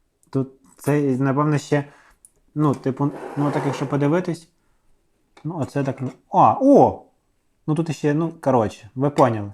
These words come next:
ви все поняли. Консистенція кашло,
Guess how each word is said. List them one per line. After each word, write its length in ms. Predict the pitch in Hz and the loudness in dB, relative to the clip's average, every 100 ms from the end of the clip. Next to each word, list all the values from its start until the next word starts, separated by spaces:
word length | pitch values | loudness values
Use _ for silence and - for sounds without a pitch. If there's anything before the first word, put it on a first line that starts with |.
| - | -12
ви 80 | 135 | -12
все 180 | 131 170 | -4 -4
поняли. 420 | - 117 107 104 - - _ _ _ _ - | -2 -2 -4 -8 -12 -20 _ _ _ _ -4
Консистенція 1080 | 127 147 - 196 185 170 156 143 139 139 - _ - | -2 -2 2 0 2 0 4 4 4 0 -10 _ -2
кашло, 520 | 147 - 123 113 | -2 -2 -2 -2